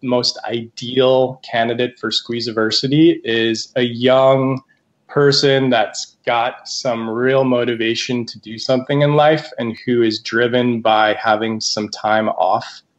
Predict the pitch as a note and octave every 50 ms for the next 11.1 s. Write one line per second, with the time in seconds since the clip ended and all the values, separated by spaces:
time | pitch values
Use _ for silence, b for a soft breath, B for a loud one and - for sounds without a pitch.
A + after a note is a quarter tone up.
0 | _ _ _ _ _ _ _ - C3 C3 C3+ C#3 C#3 C#3+ - A#2+ A#2+ A#2 A#2 A#2
1 | A2+ A#2 A#2 A#2 A2+ - - _ _ _ _ _ _ _ _ _ _ _ _ _
2 | _ - - G#2+ G#2 G#2+ A2 G#2+ - - - G2 G2+ G#2 G#2+ G#2 G#2+ A2 - -
3 | G#2 G#2+ G#2+ G#2 - - - _ _ - A2+ G#2 G#2 G#2 - - _ - - A#2
4 | A#2 A2+ - - A2 A2+ A2 A2 A2+ A2 A2 A2 G#2+ G#2 G#2+ - - A2 A2 G#2+
5 | G#2 G#2 - - - B2 A#2 A2+ A2 G#2+ - - b b b b b b b -
6 | A#2 A2+ A2+ A2+ A2+ G#2+ A2 A#2 A2+ - - - C#3 C3 B2 A#2+ B2+ B2+ A#2 A2+
7 | G#2+ A2 A2 - A2+ A2 G2+ A2 A2 A2 - A#2 G#2+ - G2+ G2 G2+ G2+ G2 -
8 | - A2+ G#2 G#2 G2+ - - - - A2 G#2+ G#2 G2 G2 - _ _ - - A2+
9 | A2 G#2 G2+ F#2+ F#2 G#2 G2+ G#2 G#2 G2+ G2+ - G#2 A2 B2 B2+ C#3 C3 D3+ D#3+
10 | D#3+ D#3+ D#3+ D#3 D3 C#3+ C#3+ D#3 C#3+ C3+ B2+ - A#2 A2 A2 A2 A2+ G#2+ G#2+ A2+
11 | A2